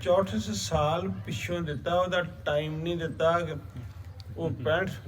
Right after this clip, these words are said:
ਪੈਂਹਠਵੇਂ ਸਾਲ 'ਚ ਰੱਖਣਾ ਕਿ ਜਾਂ ਚੌਂਹਠ ਸਾਲ ਤੋਂ, ਜਿੱਦਾਂ ਤੁਸੀਂ ਕਹਿੰਦੇ ਆ ਜੀ, ਉਹ ਚਾਰ ਸਾਲ ਰਹਿ ਗਏ ਜੀ, ਉਹ ਪੰਜ ਰਹਿ ਗਏ ਜੀ, ਉਹ ਇੰਨਾ ਰਹਿ ਗਿਆ। ਉਹਦੀ ਨਿਸ਼ਾਨਦੇਹੀ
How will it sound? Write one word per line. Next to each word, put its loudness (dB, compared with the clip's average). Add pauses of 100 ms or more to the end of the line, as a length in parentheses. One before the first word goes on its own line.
ਪੈਂਹਠਵੇਂ 4
ਸਾਲ 2
'ਚ -6
ਰੱਖਣਾ -2
ਕਿ -2
ਜਾਂ 2
ਚੌਂਹਠ 2
ਸਾਲ 0
ਤੋਂ, -4
ਜਿੱਦਾਂ 2
ਤੁਸੀਂ -4
ਕਹਿੰਦੇ -2
ਆ 0
ਜੀ, -4 (640)
ਉਹ 0 (260)
ਚਾਰ 8
ਸਾਲ 4
ਰਹਿ 4
ਗਏ 0
ਜੀ, 0
ਉਹ 4
ਪੰਜ 0
ਰਹਿ 0
ਗਏ -6
ਜੀ, -4
ਉਹ -2 (120)
ਇੰਨਾ 2
ਰਹਿ 0
ਗਿਆ। 0 (2500)
ਉਹਦੀ 0 (220)
ਨਿਸ਼ਾਨਦੇਹੀ 0